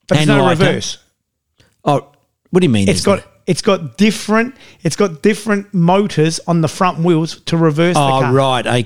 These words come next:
Speaker 1: It's actually not part of the gearbox.
Speaker 2: Makes sense. I mean, you're not
Speaker 1: No.
Speaker 2: going in reverse
Speaker 1: No,
Speaker 2: too far.
Speaker 1: correct.
Speaker 2: Yep.
Speaker 1: Correct. So, you know, look, the technology in this car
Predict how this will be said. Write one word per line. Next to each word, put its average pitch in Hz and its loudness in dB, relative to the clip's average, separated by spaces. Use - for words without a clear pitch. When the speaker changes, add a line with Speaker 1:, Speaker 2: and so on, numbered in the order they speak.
Speaker 1:
It's 180 2
actually 180 0
not 180 0
part 165 -2
of 151 -6
the 156 -2
gearbox. 156 -4
Speaker 2:
Makes 147 -2
sense. 123 0
I 131 2
mean, 131 2
you're 139 2
not 151 0
Speaker 1:
No. 135 2
Speaker 2:
going 123 2
in 117 2
reverse 113 0
Speaker 1:
No, 175 0
Speaker 2:
too 98 -2
far. - 0
Speaker 1:
correct. 196 -2
Speaker 2:
Yep. 185 0
Speaker 1:
Correct. 180 -2
So, 160 0
you 262 4
know, 233 0
look, 240 0
the 190 2
technology 214 2
in 175 2
this 160 0
car 143 -4